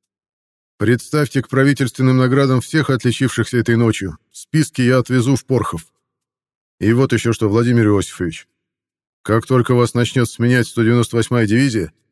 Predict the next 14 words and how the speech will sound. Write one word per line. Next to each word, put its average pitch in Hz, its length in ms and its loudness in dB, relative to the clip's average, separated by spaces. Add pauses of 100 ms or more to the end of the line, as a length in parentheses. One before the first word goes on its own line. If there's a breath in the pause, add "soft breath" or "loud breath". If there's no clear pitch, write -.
(240)
немедленно 123 720 2
отправляйте 120 560 0
бригады 110 400 0
в - 80 -14
Псков. - 400 -4 (1040)
Эшелоны 120 560 2
для 113 140 2
перевозки 120 400 2
готовы. 113 420 0 (540)
Часть 135 360 0
перебросите 120 640 0
автотранспортом. 110 760 -4 (560)
Доукомплектуйте 120 960 0
подразделения, 120 680 2